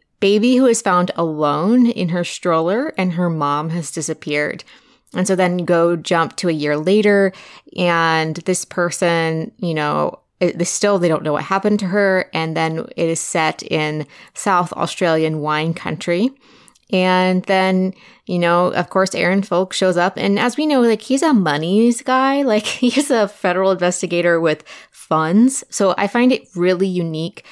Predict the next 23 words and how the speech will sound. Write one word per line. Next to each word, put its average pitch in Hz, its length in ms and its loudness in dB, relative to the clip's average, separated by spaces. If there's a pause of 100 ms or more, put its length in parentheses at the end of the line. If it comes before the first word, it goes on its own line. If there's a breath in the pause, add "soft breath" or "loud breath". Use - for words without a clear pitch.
(140)
how 220 100 0
he 220 160 2
finds 175 440 -2
himself 180 440 0
in 165 120 -4
these 160 180 -4
situations. 165 720 -2
Like, 165 240 -2 (380 soft breath)
I've 233 120 0
only 311 140 2
met 269 320 0
my 214 160 2
roommate 196 480 2
in 160 100 -2
college 151 460 0
wanted 165 320 -2
to 147 80 -12
do 151 140 -2
this. - 140 -6
She - 140 -4
wanted 165 280 -2
to 165 80 -2
be 156 420 -4